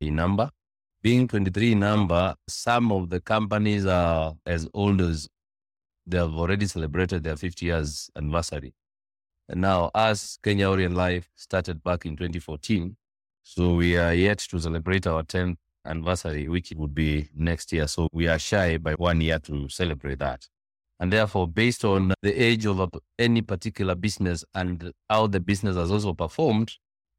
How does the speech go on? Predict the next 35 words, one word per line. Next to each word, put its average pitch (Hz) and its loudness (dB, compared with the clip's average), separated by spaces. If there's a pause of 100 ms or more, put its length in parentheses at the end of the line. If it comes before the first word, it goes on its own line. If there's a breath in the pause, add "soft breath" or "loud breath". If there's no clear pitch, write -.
that 107 0
is 95 2
what 101 2
places 95 -2
the 85 -2
business 82 -2
in 85 -4
terms 95 0
of 78 -6
the 80 -4
market 87 -2
share 76 -2 (160)
in 80 -2
the 80 0
industry. 82 0 (440)
Now, 90 2
Kenya 110 2
Orient, 104 4
in 90 -2
terms 98 0
of 87 -6
market 92 -2
share, 104 0
and 92 -4
market 98 -2
share 101 0
here, 98 4
we 90 4
are 87 4
looking 92 -2
at 82 -6 (140)
the 85 -2
premium 104 4
generation 90 0 (500)
vis-a-vis 87 0